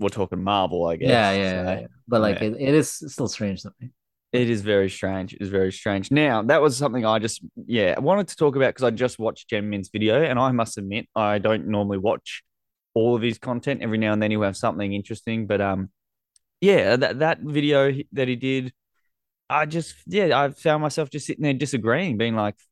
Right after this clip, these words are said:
Speaker 1: "Yeah, nah, this isn't cool." Like, I get what you're saying that these people need to make money, but if they're making money by making the comic collecting and comic reading unenjoyable for others, then I think they're shit cunts. <laughs>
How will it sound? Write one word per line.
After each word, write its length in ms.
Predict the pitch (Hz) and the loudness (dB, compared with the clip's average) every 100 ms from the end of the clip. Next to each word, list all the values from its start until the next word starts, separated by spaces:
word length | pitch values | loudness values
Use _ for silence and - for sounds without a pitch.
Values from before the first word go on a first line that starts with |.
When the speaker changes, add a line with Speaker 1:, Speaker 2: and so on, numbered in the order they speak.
| - | -6
Speaker 1:
"Yeah, 240 | 131 113 92 - | -4 -4 -6 -4
nah, 380 | 127 131 123 117 _ - | 0 2 0 -4 _ -6
this 140 | 139 | -4
isn't 240 | 131 110 95 | -2 -4 -2
cool." 300 | 107 95 101 | 0 2 0
Like, 240 | 98 98 | 0 -2
I 100 | 87 120 | -2 -2
get 240 | 120 127 | 2 2
what 160 | 120 101 | 2 0
you're 180 | 113 | 0
saying 360 | 117 - 107 107 | 0 -2 -2 -2
that 160 | 104 - | -6 -4
these 160 | 110 | -4
people 240 | 104 110 98 | -4 -6 -4
need 280 | 101 107 101 | -2 -2 -2
to 80 | |
make 180 | 101 98 | -4 -4
money, 300 | 98 104 95 | -2 -2 -2
but 160 | 87 92 | -2 -2
if 120 | 95 | -2
they're 180 | - 110 | 0 0
making 360 | 107 104 95 101 | 0 -2 -4 -4
money 220 | 101 101 | -4 -2
by 220 | 92 92 92 82 _ - | -2 -2 -4 -10 _ -6
making 480 | 107 101 104 95 95 _ _ _ _ | -4 -4 -4 -6 -8 _ _ _ _
the 380 | 101 98 104 98 | -8 -2 0 0
comic 340 | - 113 113 | -2 -4 -4
collecting 580 | - 101 104 - 110 101 | -6 -4 -4 -4 -6 -4
and 160 | 95 95 | -4 -6
comic 220 | - 104 | -6 -6
reading 520 | 92 92 107 104 101 - | -4 -2 0 0 -4 -4
unenjoyable 800 | 107 107 104 90 104 110 104 101 | -2 0 0 0 2 2 2 -2
for 200 | 98 92 | -4 -2
others, 400 | 104 95 85 95 - | 0 0 -4 -6 -4
then 320 | 98 98 98 - | -2 -2 -4 -4
I 160 | 101 104 | -2 -2
think 280 | - 98 92 | -2 -8 -4
they're 140 | 98 | -6
shit 240 | 95 113 101 | -4 -4 -4
cunts. 380 | - 85 - - | -6 -10 -8 -2
<laughs> 880 | - - 196 254 - 233 - - | 0 2 4 4 4 2 2 -4